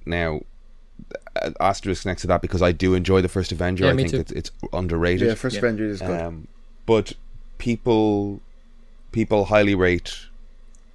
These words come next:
Speaker 3: Russo.
Speaker 1: uh, Winter Soldier and Civil War. Written, directed by the Russos?
Speaker 2: Directed.
Speaker 1: Directed, okay. Okay, who wrote them?
Speaker 2: Marcus and McFeely. The guys who wrote the first one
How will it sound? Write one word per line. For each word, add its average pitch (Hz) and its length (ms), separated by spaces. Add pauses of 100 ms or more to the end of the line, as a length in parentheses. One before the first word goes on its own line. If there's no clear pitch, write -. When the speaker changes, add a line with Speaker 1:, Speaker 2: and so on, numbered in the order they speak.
Speaker 3:
Russo. 85 380
Speaker 1:
uh, - 20
Winter 95 240
Soldier 87 240
and 78 80
Civil 73 180
War. 101 380 (1200)
Written, 131 320
directed 156 380
by 214 100
the 220 80
Russos? 233 560 (760)
Speaker 2:
Directed. 135 420 (1600)
Speaker 1:
Directed, 107 460
okay. 87 340 (460)
Okay, 85 280
who 110 100
wrote 107 240
them? 78 160 (220)
Speaker 2:
Marcus 104 680
and 95 760
McFeely. - 1120
The 110 80
guys 139 180
who 131 60
wrote 113 240
the 101 80
first - 220
one 90 160